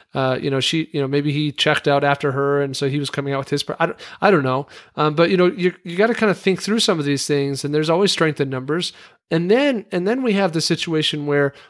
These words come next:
we're giving chase, right? We got the bad guys who we know have guns. You know, they're, the guns are in their hands and they're running off. And so I'm like, "Hey, I got a gun and I don't want these dudes to get away with my mom's purse. So I'm gonna chase them too." So the first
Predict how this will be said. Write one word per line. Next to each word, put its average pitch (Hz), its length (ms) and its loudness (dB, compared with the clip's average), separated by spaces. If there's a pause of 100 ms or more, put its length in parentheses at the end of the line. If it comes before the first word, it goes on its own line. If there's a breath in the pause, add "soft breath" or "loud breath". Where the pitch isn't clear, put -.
we're 190 140 2
giving 202 340 0
chase, 190 480 0
right? 151 180 0
We 165 80 -4
got 202 140 -2
the 156 80 -4
bad 185 380 0
guys 139 320 0
who 190 160 -2
we 196 200 0
know 214 200 2
have 196 240 0
guns. 143 480 -2 (420 loud breath)
You 147 100 -2
know, 151 60 2
they're, 156 220 4
the 156 120 -6
guns 170 280 2
are - 20 2
in 180 80 2
their 156 80 2
hands 147 320 -2
and 143 80 -8
they're 208 80 0
running 180 300 0
off. 170 280 0 (320 loud breath)
And 156 380 0
so 165 360 4
I'm 202 180 0
like, 160 180 -2
"Hey, 202 220 2
I 208 120 -6
got 196 180 -2
a 127 40 -10
gun 151 320 -6
and 156 160 -6
I 208 80 0
don't 170 140 2
want 147 140 -8
these 143 120 -2
dudes 143 220 -2
to 143 100 -8
get 139 120 -2
away 143 140 0
with 147 140 -2
my 143 60 -4
mom's 139 320 -4
purse. - 580 -2 (300 loud breath)
So - 180 -4
I'm 226 160 4
gonna 151 140 0
chase 160 300 0
them 170 180 0
too." 160 260 -4 (360 loud breath)
So - 120 0
the 180 120 2
first 269 280 2